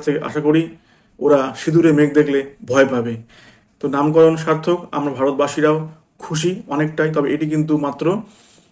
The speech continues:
শুরু, এখানে শেষ হওয়া উচিত নয়। এর বীজ অনেক গভীরে, সেই গভীর বীজ যাওয়ার জন্য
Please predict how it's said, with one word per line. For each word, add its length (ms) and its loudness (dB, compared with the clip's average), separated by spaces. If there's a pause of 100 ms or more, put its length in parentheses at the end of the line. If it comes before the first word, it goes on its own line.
(140)
শুরু, 260 2 (200)
এখানে 240 -2
শেষ 180 -2
হওয়া 200 0
উচিত 160 -4 (180)
নয়। 200 0 (540)
এর 220 6 (680)
বীজ 320 0 (180)
অনেক 160 0 (120)
গভীরে, 280 0 (420)
সেই 200 -8
গভীর 280 4
বীজ 200 2
যাওয়ার 280 0
জন্য 160 0